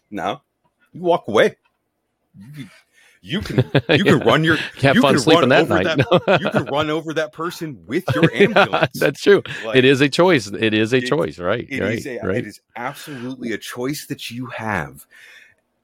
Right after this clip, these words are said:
Speaker 1: They are not good
Speaker 2: Right.
Speaker 1: choices. There sometimes is only one good choice to make, but acknowledging that
Speaker 2: Right.
Speaker 1: you always have a choice is actually very important.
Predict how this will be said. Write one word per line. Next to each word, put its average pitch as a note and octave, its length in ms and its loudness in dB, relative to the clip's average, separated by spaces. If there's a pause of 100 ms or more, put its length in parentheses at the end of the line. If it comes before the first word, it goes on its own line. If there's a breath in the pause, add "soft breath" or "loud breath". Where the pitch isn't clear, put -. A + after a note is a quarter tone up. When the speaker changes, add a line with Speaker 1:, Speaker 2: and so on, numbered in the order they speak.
Speaker 1:
They G2+ 200 -2
are E2 100 -6
not - 180 -14 (140)
good A2 300 0 (140)
Speaker 2:
Right. G2+ 120 2
Speaker 1:
choices. G2 420 -6
There G#2 120 0
sometimes G#2 680 -6
is G2 200 -12
only G#2 400 -6
one F#2 720 -4
good G#2 300 -4
choice E2+ 440 -6
to - 120 -16
make, D#2 420 -10 (600 soft breath)
but G#2 220 0
acknowledging A2 920 -2
that G2+ 80 -2
Speaker 2:
Right. F2 140 -2
Speaker 1:
you D#2+ 220 -14
always G2 440 -2
have G2 200 -8
a F#2+ 40 -12
choice E2 560 -10
is G2+ 200 -12
actually G#2+ 380 -6
very E2 420 -4
important. D2+ 540 -8